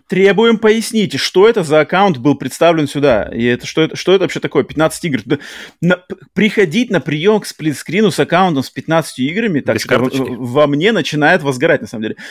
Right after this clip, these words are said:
Speaker 1: Это, это, это что такое? Товарищ Люк Паверс, что себе поз-, позволяете являться сюда с, э,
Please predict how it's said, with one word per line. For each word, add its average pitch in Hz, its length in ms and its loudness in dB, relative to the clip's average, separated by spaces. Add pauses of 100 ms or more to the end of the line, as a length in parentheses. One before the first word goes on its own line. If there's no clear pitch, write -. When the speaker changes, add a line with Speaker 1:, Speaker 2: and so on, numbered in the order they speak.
(340)
Speaker 1:
Это, 165 240 2
это, 175 400 2
это 160 280 2
что - 160 -4
такое? 175 400 0 (1700)
Товарищ 190 280 2
Люк 165 120 -8
Паверс, 156 220 2
что 196 160 -6
себе 196 140 -2
поз-, 131 180 -4
позволяете 139 560 2
являться 123 420 0
сюда 151 340 2
с, - 100 -12
э, 117 300 -12